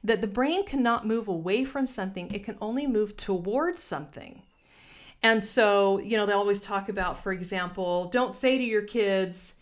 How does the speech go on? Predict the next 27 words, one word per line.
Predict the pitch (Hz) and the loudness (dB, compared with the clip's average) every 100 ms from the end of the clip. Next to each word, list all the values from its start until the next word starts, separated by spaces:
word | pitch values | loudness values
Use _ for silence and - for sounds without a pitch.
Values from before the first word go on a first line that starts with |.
| - - - | -20 -16 2
"Don't | 247 285 | 2 4
trip | 285 285 | 0 4
over | 294 285 | 4 6
that | 277 269 - | 4 4 2
thing," | 311 277 247 240 233 | 0 2 4 4 0
or | - 190 190 185 | 0 2 2 2
"Don't | 180 254 269 | 2 0 2
run | 262 277 | 2 2
across | 269 277 269 262 | 2 4 4 2
the | 226 | -2
street," | - - 294 226 - | -4 -2 -2 -2 -6
because | 202 208 208 208 202 - - - - _ _ _ _ _ _ | -6 -4 2 2 2 -4 -16 -20 -20 _ _ _ _ _ _
when, | 214 247 269 254 | 2 6 6 6
every | 262 | 4
time | 320 311 285 | 2 2 2
you | 247 | 4
say | - 294 330 | 4 4 2
something | 330 277 254 | 0 -2 -2
like | 214 196 | -2 -2
that | 208 180 | -2 -2
to | - | -2
someone, | 214 202 180 180 180 | -4 -4 -4 -6 -4
it | 208 - | -4 -4
creates | - 214 208 254 247 | -2 2 4 2 -2
a | 214 | -4
mental | 202 214 226 185 | -2 -4 -4 -6
picture, | - 247 - 330 381 | -6 -6 -4 -4 -4